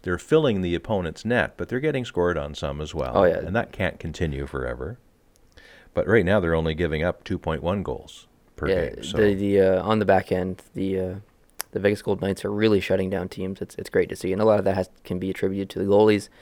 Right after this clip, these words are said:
Speaker 2: And that's really where my question comes in, because right now you have Dansk just absolutely destroying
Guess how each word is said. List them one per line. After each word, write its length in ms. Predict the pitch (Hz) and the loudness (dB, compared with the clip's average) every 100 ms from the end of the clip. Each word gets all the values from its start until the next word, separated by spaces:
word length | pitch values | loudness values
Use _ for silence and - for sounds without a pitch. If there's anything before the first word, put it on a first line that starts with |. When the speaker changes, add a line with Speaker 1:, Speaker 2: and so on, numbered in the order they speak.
| - - - - | -20 -20 -20 0
Speaker 2:
And 80 | |
that's 160 | 101 123 | 0 2
really 140 | 135 | 0
where 120 | 120 107 | 2 4
my 120 | 92 | 2
question 340 | - 95 - | 2 0 0
comes 280 | - 85 87 | -6 -4 -4
in, 180 | 80 98 | -6 -6
because 560 | 98 - 87 87 - _ _ | -10 -2 0 0 -4 _ _
right 180 | - 104 | -6 -2
now 120 | 98 | 0
you 120 | 95 | 0
have 100 | 92 | 0
Dansk 380 | 90 92 85 - - _ _ _ - | 0 0 -2 -12 -20 _ _ _ -8
just 200 | - 92 - _ - | -8 -8 -14 _ -6
absolutely 280 | 101 92 85 | -4 -4 -6
destroying 500 | - - 101 87 | -8 0 2 2